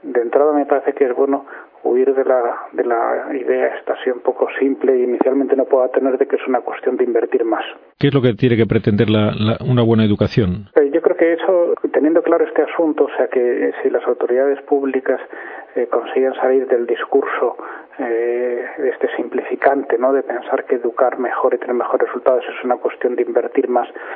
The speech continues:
Speaker 1: lo que hay que hacer es invertir mejor, ¿no? Es como una familia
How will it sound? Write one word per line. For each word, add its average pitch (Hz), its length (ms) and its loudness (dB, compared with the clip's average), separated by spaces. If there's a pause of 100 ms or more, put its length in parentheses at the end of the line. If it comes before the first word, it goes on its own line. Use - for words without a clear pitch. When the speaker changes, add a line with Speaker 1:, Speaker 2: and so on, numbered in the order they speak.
(1000)
Speaker 1:
lo 135 100 4
que 131 80 4
hay 139 60 0
que - 60 4
hacer 151 200 2
es - 80 -6
invertir 139 360 0
mejor, - 340 -2
¿no? 139 160 2
Es - 80 -4
como 139 180 2
una 147 120 2
familia 147 440 2